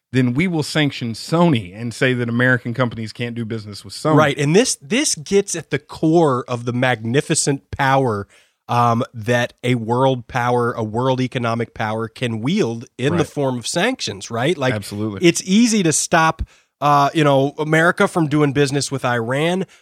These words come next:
Speaker 2: but when we're such a global economic powerhouse, we can go so far as to, we can't make rules in your country. We can't, we can't force Japan to sanction Iran, and, and, and co-, but we can say,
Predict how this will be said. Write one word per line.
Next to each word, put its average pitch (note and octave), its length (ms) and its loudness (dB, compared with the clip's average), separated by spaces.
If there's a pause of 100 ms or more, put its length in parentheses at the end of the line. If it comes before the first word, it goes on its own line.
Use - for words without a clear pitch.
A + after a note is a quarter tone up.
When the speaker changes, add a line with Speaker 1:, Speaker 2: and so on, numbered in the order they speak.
(160)
Speaker 2:
but D3 260 0
when D3+ 280 0
we're F#3 140 0
such - 360 -2
a E3+ 80 0
global D#3+ 580 2
economic C#3 600 -2
powerhouse, E3 800 -2 (260)
we F#3+ 160 4
can B3+ 200 0
go G#3 180 4
so G3 180 0
far F#3 480 2
as E3 160 2
to, E3 180 -6
we D#3+ 140 -2
can't B3+ 240 0
make G#3 220 2
rules G#3 360 2
in G3 120 4
your F3 120 0
country. E3+ 540 -2
We A3 160 -2
can't, G#3 320 0 (300)
we A#3 100 0
can't B3 260 2
force G3 320 4
Japan F3 540 0
to C3+ 80 -4
sanction C#3 460 0
Iran, B2+ 460 0
and, D3+ 120 2
and, C3+ 220 -4
and C3+ 180 -10
co-, - 120 -10
but D#3 200 0
we G3 140 0
can A3+ 360 0
say, D3 440 2